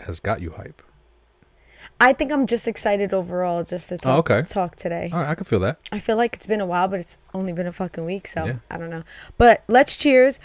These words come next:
Speaker 2: We're drinking wine today, actually, ladies and
Speaker 1: Yeah, we,
Speaker 2: gentlemen.
Speaker 1: we decided to tone it down a little bit. We were going kinda hard with the tequila.
Speaker 2: <laughs> Take it easy. Take it
Speaker 1: <laughs>
Speaker 2: easy.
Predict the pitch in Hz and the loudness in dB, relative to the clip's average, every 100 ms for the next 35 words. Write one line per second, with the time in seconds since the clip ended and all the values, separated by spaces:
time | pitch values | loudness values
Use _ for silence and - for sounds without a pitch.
0 | - - 294 403 359 311 208 196 240 233 | -8 -2 2 4 4 2 4 4 4 2
1 | 180 175 160 175 185 175 175 170 175 175 | 0 2 2 0 0 0 0 -2 -2 -2
2 | 180 170 123 98 101 101 117 110 104 - | 0 -2 -2 -4 -4 -4 -2 -2 -4 -4
3 | 101 90 85 85 80 80 80 78 85 92 | -4 -4 -4 -4 -4 -6 -8 -8 -8 -6
4 | 101 101 - 98 90 101 87 85 - - | -2 0 0 0 0 2 2 -4 -10 -2
5 | 110 87 269 247 269 - 254 254 - 233 | 0 2 2 4 4 4 4 2 2 -2
6 | - 240 - 220 214 190 170 | 0 0 0 -2 -2 -4 -4